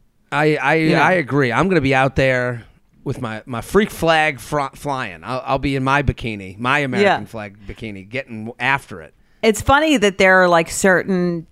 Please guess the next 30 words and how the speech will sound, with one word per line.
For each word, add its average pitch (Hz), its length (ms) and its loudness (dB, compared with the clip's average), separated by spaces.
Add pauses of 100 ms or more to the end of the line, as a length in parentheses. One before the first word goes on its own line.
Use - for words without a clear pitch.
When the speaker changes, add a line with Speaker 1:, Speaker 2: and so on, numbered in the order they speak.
(160)
Speaker 2:
times 170 400 2
of 165 100 -4
year 214 340 6
and 165 140 2
certain 120 280 -4
holiday 143 360 0
weekends 170 460 2
and - 120 -12
certain - 280 -4
events 175 500 -2
where 87 100 -8
it's - 160 -8
like, 104 280 -6 (220)
be-, 165 200 -2
it's, - 140 -10
like, 113 180 -10
more 170 180 0
fun 156 200 -2
to 160 80 -8
be 123 100 -6
single, 247 400 2
and 180 160 -4
certain 175 300 -6
events 151 400 -4
where 147 100 -8
you're 139 160 -8
like, 123 340 -8 (380)
it'd 180 140 -10
be 165 100 2
much - 480 -6